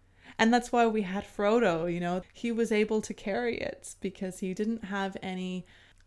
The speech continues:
motive for wanting that type of power. You know, it wasn't, he wasn't lustful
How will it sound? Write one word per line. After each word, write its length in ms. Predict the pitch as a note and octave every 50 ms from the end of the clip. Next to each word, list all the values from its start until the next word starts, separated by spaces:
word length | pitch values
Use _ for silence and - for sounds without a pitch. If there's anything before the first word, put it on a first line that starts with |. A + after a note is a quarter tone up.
| _ -
motive 600 | F#3+ F3+ F#3 F#3 F#3+ A3 B3+ B3+ G#3 F#3 F3+ -
for 200 | - - G3 F#3
wanting 400 | F3 E3 E3 E3+ F#3 G3+ G3 F#3+
that 220 | F3 D#3+ - -
type 320 | - - D#3+ D#3+ D#3+ - -
of 140 | E3 _
power. 640 | - - E3 D#3+ E3+ E3+ E3 D#3 D3+ - - - F#3+ -
You 100 | F#3 F3+
know, 200 | F3 F3 F3+ F#3
it 120 | - F#3+
wasn't, 460 | F#3+ G3 G3+ G3 G#3 G#3 G3+ - - -
he 200 | - F3 - G#3+
wasn't 480 | G3+ F#3+ G3+ G#3 G#3 G#3 G#3+ G3+ - -
lustful 760 | F#3 F3+ F3+ F3 - - - - - - E3+ D#3+ E3+ F3